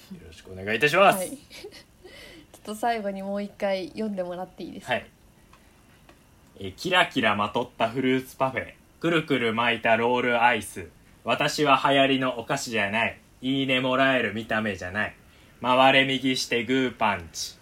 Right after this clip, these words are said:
Speaker 1: 私は世間のアンドーナツ、タルト、スコーン、ハーブティー、紅茶でおしゃれなアフタヌーン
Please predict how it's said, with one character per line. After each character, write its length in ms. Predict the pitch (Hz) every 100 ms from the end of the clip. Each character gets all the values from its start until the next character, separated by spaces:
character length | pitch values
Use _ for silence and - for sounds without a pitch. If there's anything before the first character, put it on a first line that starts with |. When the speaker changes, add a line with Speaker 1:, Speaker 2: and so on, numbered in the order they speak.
| 113
Speaker 1:
私 400 | 104 113 - 107
は 140 | 104
世 160 | 110 107
間 340 | 104 101 98
の 200 | 95 95
ア 100 | 104
ン 180 | 95 92
ド 240 | 95 87
ー 80 | 82
ナ 120 | 92 95
ツ、 240 | - - - - - - - - - -
タ 100 | 156
ル 160 | 165 147
ト、 160 | 120
ス 160 | 110 -
コ 120 | 131
ー 40 | 120 127
ン、 20 |
ハ 320 | 127 127 127
ー 20 |
ブ 120 | 123
テ 160 | 120 104
ィ 40 | 90
ー、 60 | 85 - - - -
紅 260 | 139 143
茶 160 | 143 131
で 280 | 131 131 -
お 80 | 123
し 100 | 135
ゃ 100 | 127
れ 140 | 113
な 240 | 110 120 110
ア 60 |
フ 80 | -
タ 220 | - 113
ヌ 80 | 110
ー 220 | 113
ン 20 | 98